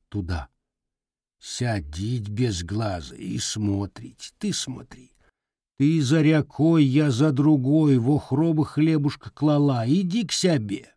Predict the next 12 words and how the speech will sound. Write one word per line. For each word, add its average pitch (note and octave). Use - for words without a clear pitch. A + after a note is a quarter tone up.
И E2+
вдруг F2
в -
два B2+
голоса B2
заговорила, G#2
своим G#2+
и G2+
как -
с -
угла A#2+
другим, B2